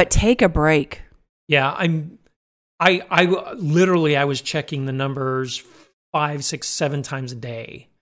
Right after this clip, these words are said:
Speaker 2: right, on the numbers as they're coming in from all the counties
Speaker 1: Yeah.
Speaker 2: across the United States. That doesn't do me any good.
Speaker 1: And the social media, I mean, everybody has an opinion and everybody has the platform to share it.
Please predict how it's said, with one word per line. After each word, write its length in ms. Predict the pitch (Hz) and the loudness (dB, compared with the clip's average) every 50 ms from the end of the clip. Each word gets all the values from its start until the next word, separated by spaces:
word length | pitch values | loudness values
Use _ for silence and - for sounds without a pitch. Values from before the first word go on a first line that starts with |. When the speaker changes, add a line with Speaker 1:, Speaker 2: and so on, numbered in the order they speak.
| _ _ _ _ _ _ _ _ _ - | _ _ _ _ _ _ _ _ _ -6
Speaker 2:
right, 260 | 143 131 127 131 147 - | -4 -4 -4 -4 -8 -8
on 300 | 165 135 131 131 131 131 123 | -4 -4 -2 -2 -2 -2 -2
the 60 | 131 | -2
numbers 380 | 135 139 139 135 135 131 120 139 | -2 0 0 0 -2 -2 -2 -4
as 120 | 131 113 | -6 -6
they're 120 | - 147 117 | -6 -6 -6
coming 340 | - - 143 139 135 131 131 | -6 -6 -6 -4 -4 -4 -4
in 160 | 131 131 127 | -6 -6 -8
from 180 | - 139 131 | -8 -8 -6
all 160 | 131 135 135 131 | -4 -2 -2 -4
the 60 | 127 | -6
counties 480 | 127 - 139 127 127 131 123 127 123 | -8 -10 -10 -8 -8 -8 -8 -8 -8
Speaker 1:
Yeah. 80 | 127 123 | -8 -8
Speaker 2:
across 480 | 120 - - - 123 120 120 - - - - _ _ _ _ _ _ _ | -6 -4 -2 -2 -2 -4 -6 -8 -10 -14 -16 _ _ _ _ _ _ _
the 40 | - | -4
United 300 | 143 139 135 131 127 127 | -2 0 0 0 -2 -4
States. 380 | 123 - - 139 135 131 - - 403 - _ _ _ _ _ _ - | -4 -4 -4 -4 -6 -6 -10 -16 -20 -20 _ _ _ _ _ _ -8
That 120 | 180 165 143 | -6 -6 -6
doesn't 260 | 147 131 127 131 123 | -6 -8 -8 -8 -10
do 100 | 120 127 | -8 -10
me 160 | 120 123 117 120 | -10 -10 -10 -10
any 160 | 117 117 - _ | -12 -14 -16 _
good. 200 | - - - 127 - _ _ _ _ _ - | -16 -16 -16 -18 -20 _ _ _ _ _ 2
Speaker 1:
And 120 | - 240 240 | 4 6 6
the 40 | 240 | 6
social 340 | - - 285 269 277 277 233 | 6 6 4 4 4 4 2
media, 500 | 233 226 240 240 247 254 262 269 262 262 - _ _ _ _ _ - | 4 2 2 4 4 4 4 4 2 -2 -6 _ _ _ _ _ -2
I 60 | 208 | 0
mean, 220 | 208 208 202 - - _ - | 0 0 0 -2 -4 _ 2
everybody 1120 | 220 226 240 247 247 247 240 220 208 202 214 214 208 202 196 196 175 196 190 190 185 185 175 | 6 8 10 10 10 10 8 8 4 2 2 4 4 4 4 4 4 6 6 6 6 4 2
has 280 | 170 175 180 175 175 175 | 2 4 4 4 2 2
an 80 | 190 180 | 0 0
opinion 440 | 165 - - 196 202 196 190 180 | 0 2 0 0 0 0 0 0
and 140 | 175 175 - | 0 -2 0
everybody 640 | - 180 180 196 185 190 190 185 185 190 190 196 185 - - _ _ _ _ | 0 0 0 2 2 2 4 4 2 2 0 -2 -6 -8 -16 _ _ _ _
has 160 | - 196 190 190 | 2 2 2 2
the 80 | 208 - | 0 2
platform 480 | - 214 185 170 - - 214 202 202 | 4 6 6 6 4 2 0 0 0
to 60 | 190 | -2
share 300 | 170 - - 262 262 240 | 0 4 6 6 8 8
it. 200 | 220 208 - - | 8 6 4 2